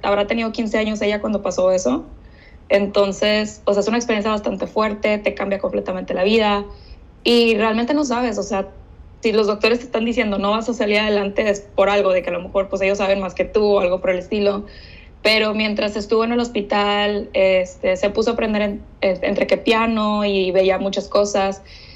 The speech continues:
Empezó a leer ella sobre el mundo de la fisiocultura. Entonces, como que le empezó a llamar mucho la atención y ella solita se prometió de que dijo, "No, de que yo quiero salir adelante y si vuelvo a, a caminar algún día, este, quiero volverme fisioculturista".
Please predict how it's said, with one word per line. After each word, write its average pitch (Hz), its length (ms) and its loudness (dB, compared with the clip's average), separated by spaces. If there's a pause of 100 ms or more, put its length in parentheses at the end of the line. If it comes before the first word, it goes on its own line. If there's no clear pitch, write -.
(100)
Empezó 214 380 0
a 214 60 0
leer 220 320 0
ella 214 240 0
sobre 196 240 0
el 185 60 -4
mundo 196 280 0
de 208 120 4
la 185 140 -2
fisiocultura. 185 720 0 (720)
Entonces, 196 1000 2 (280)
como 208 180 0
que 220 60 0
le 214 80 2
empezó 208 320 0
a 202 80 2
llamar 220 260 0
mucho 214 260 -4
la 226 80 0
atención 226 800 -2 (160)
y 208 460 2
ella 220 180 4
solita 226 320 2
se 233 80 0
prometió 208 540 0
de 214 120 -2
que 214 80 0
dijo, 208 220 0
"No, 220 160 -2
de 214 120 -2
que 220 100 0
yo 208 160 0
quiero 247 200 0
salir 226 240 0
adelante 226 640 0 (460)
y 226 140 2
si 226 140 4
vuelvo 240 400 2
a, 262 160 0 (140)
a 196 240 -4
caminar 202 400 -2
algún 214 300 0
día, 220 320 0 (520)
este, 208 340 0
quiero 226 220 2
volverme 220 340 0
fisioculturista". 180 760 -4